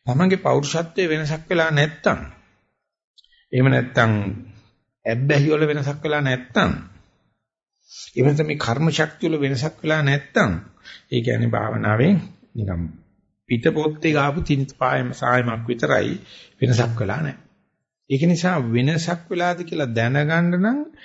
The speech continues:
ප්‍රතිවිරුද්ධ මතධාරීන් එක්ක ප්‍රතිවිරුද්ධ මතත් එක්ක ප්‍රතිවිරුද්ධ රුචි අරුචිකම් එක්ක යෙදිලා ඒකෙදි ප්‍රශ්නයක් ඇති කරගන්න නැතුව ඒකෙදි ගැටුමක් ඇති කරගන්න නැතුව ඒක බාධාවක් කරගන්න තු ඉදිරියට යන්න පුළුවන් වෙන්න ඕන.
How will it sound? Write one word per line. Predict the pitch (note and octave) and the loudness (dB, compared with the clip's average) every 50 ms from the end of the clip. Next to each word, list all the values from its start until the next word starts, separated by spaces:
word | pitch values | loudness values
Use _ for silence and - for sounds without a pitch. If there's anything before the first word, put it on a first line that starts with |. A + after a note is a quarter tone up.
| - _ _ | -20 _ _
ප්‍රතිවිරුද්ධ | _ - E3 D#3+ - F#3 F3+ F3+ F3+ F3 F3+ F#3+ | _ -8 -8 -6 -4 0 2 2 2 2 0 -2
මතධාරීන් | E3+ D#3+ D#3+ D#3+ F3 E3 D3 C3 C#3+ D#3+ D#3 D#3+ D#3+ D#3+ D#3+ D#3+ D#3+ D#3+ | -2 -2 -2 -2 -2 0 0 2 2 2 2 2 2 0 0 0 -2 -4
එක්ක | E3 F3 E3+ - - | -4 -6 -10 -6 -6
ප්‍රතිවිරුද්ධ | G#3+ G3+ F3 D#3 D#3 D3+ D3+ D#3 D#3 D3+ D3 D#3 | -4 -4 -2 -2 0 0 0 0 0 0 0 0
මතත් | C#3+ C#3 C3 A#2+ B2+ C3+ C3+ - - - | 2 2 2 2 0 0 -2 -2 -4 -4
එක්ක | D#3 D#3 - - | -4 -4 -6 -12
ප්‍රතිවිරුද්ධ | _ - C3+ B2 C#3+ C#3 C#3 C#3+ C#3+ C#3+ D#3+ | _ -6 -4 -2 0 0 0 0 -2 -2 -4
රුචි | D3+ C3+ C3 A#2 - D#3 | -2 -2 -2 0 0 0
අරුචිකම් | D3 C3+ C3 - D3+ D#3+ D#3 D#3+ E3 | 0 0 0 -4 -4 -2 -2 -2 -2
එක්ක | F3 E3 E3 G#3 G3+ | -4 -2 -2 -2 -2
යෙදිලා | E3+ C3+ B2 C3 C3 D3 A3 A3 C#3+ - - - - - _ _ _ _ _ _ _ _ _ - - - - | 0 0 0 0 2 2 2 2 2 0 -2 -6 -12 -14 _ _ _ _ _ _ _ _ _ -20 -20 -20 -6
ඒකෙදි | _ F#3+ G3+ G#3+ G3 A3+ | _ 0 0 2 2 0
ප්‍රශ්නයක් | G#3+ - F3 E3 E3 E3 F3+ G3 G#3+ G#3 G3+ G#3 | 0 0 -2 -2 0 0 2 2 2 2 0 0
ඇති | - F#3 F3+ G3 | -4 -6 -6 -4
කරගන්න | F3 F3 D#3 D3 D3 C#3 B2+ A2+ | -4 -2 0 0 2 2 2 2
නැතුව | G#2+ A2+ A#2 A2+ - - - D#2+ D#2+ F#2+ G2+ - _ _ _ _ _ _ _ _ _ _ _ _ _ _ _ _ _ _ _ _ | 2 2 0 0 0 0 0 0 -2 -4 -8 -10 _ _ _ _ _ _ _ _ _ _ _ _ _ _ _ _ _ _ _ _
ඒකෙදි | - D3 D3+ F3 E3 F3 E3 | -2 0 2 2 2 2 2
ගැටුමක් | B2+ C3 B2+ B2 E3+ E3+ F3 G3 F#3 - - | 2 2 2 2 2 2 2 2 0 -2 -6
ඇති | G3 F3+ - G3 | -6 -6 -6 -8
කරගන්න | - - F3 D3+ D3 C3 A#2+ | -4 -4 -2 0 0 0 2
නැතුව | A#2 A#2+ B2+ B2+ - - - A#2+ F#2 | 2 0 0 0 -2 -4 -2 -2 0
ඒක | F#2+ A#2 - - - _ _ - - _ _ - E3 B2+ | -2 -4 -6 -8 -16 _ _ -20 -20 _ _ -4 -4 -2
බාධාවක් | A2+ A2 - A2+ C3 C#3+ D3 E3+ F3 F#3+ F#3+ G3 F#3+ - | 0 0 0 2 2 2 2 2 2 2 0 -2 -4 -2
කරගන්න | - G3+ G3 F#3+ F#3 G3 G3 G3+ A3 | -4 -4 -4 -2 -2 -2 -2 -2 -4
තු | G#3+ A3+ | -4 -4
ඉදිරියට | A3 G3+ F3 F3 E3+ F3+ E3+ D#3+ E3 | -4 -2 -2 -2 0 0 0 0 0
යන්න | D3+ D3 D3 | 0 0 -2
පුළුවන් | D3 C#3+ C#3 C#3+ C#3 C#3+ | -2 -2 -2 -2 -2 -2
වෙන්න | C#3+ B2+ - - - | -4 -6 -6 -6 -8
ඕන. | C#3 C#3 | -12 -14